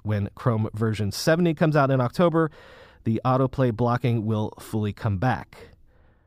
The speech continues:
Google project manager John Pallett wrote, quote, "The team here is working hard to improve things for users and developers, but in this case, we didn't do a good job of communicating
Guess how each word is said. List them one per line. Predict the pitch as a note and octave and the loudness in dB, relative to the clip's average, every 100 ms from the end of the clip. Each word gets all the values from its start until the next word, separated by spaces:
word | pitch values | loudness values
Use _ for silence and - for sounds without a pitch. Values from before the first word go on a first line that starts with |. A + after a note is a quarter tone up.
| _ _ _ | _ _ _
Google | C3 B2 | -2 0
project | B2+ D#3 C#3+ D#3+ D3+ | 2 2 2 2 2
manager | C#3+ C#3+ C3+ C3+ | 2 4 2 0
John | A2 C3 B2+ | 2 2 0
Pallett | - D#3+ E3+ - - - | 0 2 2 0 -6 -6
wrote, | A2 B2+ A#2+ | 0 0 0
quote, | - C#3+ C3+ - _ _ _ _ | 0 0 0 -4 _ _ _ _
"The | A#2 | -8
team | - E3+ E3 | -2 0 4
here | E3+ D#3+ | 4 4
is | C3+ | 2
working | C#3+ C#3+ C#3 | 0 0 0
hard | B2+ D3+ D3+ | 2 4 4
to | D3 | 0
improve | B2 - D#3+ | 0 2 0
things | - D3+ D3 | 2 0 0
for | B2+ | 0
users | B2 D3+ D3 C3+ | 2 4 2 2
and | C3 | 2
developers, | A2 C3 C#3+ D3 C#3+ | 2 2 2 2 0
but | - A2+ | -2 0
in | A2+ | 0
this | C#3 | 0
case, | - D3 C#3+ A#2 | 0 0 0 -2
we | G#2+ | 0
didn't | C#3 D#3+ | 0 2
do | D3 | 2
a | B2+ | 0
good | A#2+ D3 | 2 0
job | C3 B2 A2+ | 2 0 0
of | A2 | -4
communicating | - A2+ C3 D3+ - C#3 C3+ C3 | -2 0 2 0 0 0 2 0